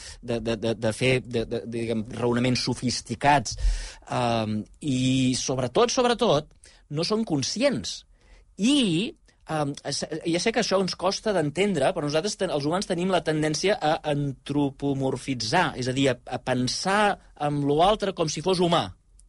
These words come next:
Eh? Ehm, i com que les úniques formes de vida que nosaltres coneixem són intel·ligents i a la vegada ambicioses, eh? Volem ser rics, volem dominar el món, no?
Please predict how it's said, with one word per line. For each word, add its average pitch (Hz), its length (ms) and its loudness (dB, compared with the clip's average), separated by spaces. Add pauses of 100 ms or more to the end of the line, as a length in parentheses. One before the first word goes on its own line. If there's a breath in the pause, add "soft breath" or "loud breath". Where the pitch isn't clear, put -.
(140)
Eh? 160 140 -6 (480 loud breath)
Ehm, 131 400 -2 (380 loud breath)
i 233 260 2
com 180 180 6
que 170 140 0
les 160 180 0
úniques 247 460 0
formes 180 580 0
de 147 140 0
vida 151 320 0
que 135 160 -2
nosaltres 143 260 -2
coneixem 131 540 0
són 147 380 2 (340 soft breath)
intel·ligents 170 1000 0
i 196 180 2
a 254 80 6
la 220 80 4
vegada 170 500 2
ambicioses, 147 960 -2 (180)
eh? 127 180 -2 (260 loud breath)
Volem 107 520 -2
ser 101 160 -4
rics, 131 460 2
volem 110 560 0
dominar 113 480 2
el 110 80 0
món, 139 420 4
no? 135 140 2